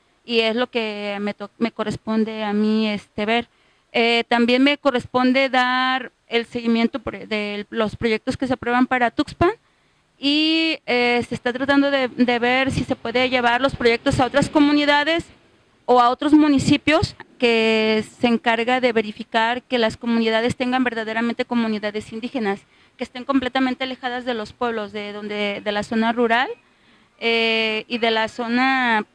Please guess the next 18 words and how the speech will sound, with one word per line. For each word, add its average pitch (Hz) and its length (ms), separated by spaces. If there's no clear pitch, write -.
por 240 80
ejemplo, 240 320
de 220 100
Tuxpan 277 560
a, 196 640
a 202 360
San 226 160
Miguel. 220 420
Entonces 208 400
ya 220 100
San 247 200
Miguel 226 280
se, 220 400
se 196 520
caracteriza 214 540
por 208 180
ser 208 220
indígena. 220 500